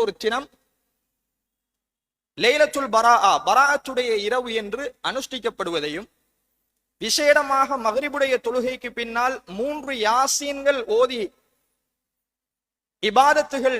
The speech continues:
நடைபெறுவதையும், திக்ர் மஜ்லிஸுகள், இரவு முழுக்க தஸ்பீஹ் தொழுகை, இரவு முழுக்க நூறு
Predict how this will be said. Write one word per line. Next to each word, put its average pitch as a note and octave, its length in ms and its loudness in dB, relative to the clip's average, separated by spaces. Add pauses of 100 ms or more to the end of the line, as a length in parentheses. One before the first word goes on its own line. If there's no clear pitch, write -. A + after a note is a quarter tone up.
நடைபெறுவதையும், F#3+ 720 -4 (800)
திக்ர் A3 400 0
மஜ்லிஸுகள், A3 560 -6 (600)
இரவு C4 420 0
முழுக்க B3 320 -2 (340)
தஸ்பீஹ் G#3 560 -4
தொழுகை, A#3+ 340 0 (680)
இரவு C#4 300 2 (100)
முழுக்க C4 300 -2 (840)
நூறு C#4 300 -2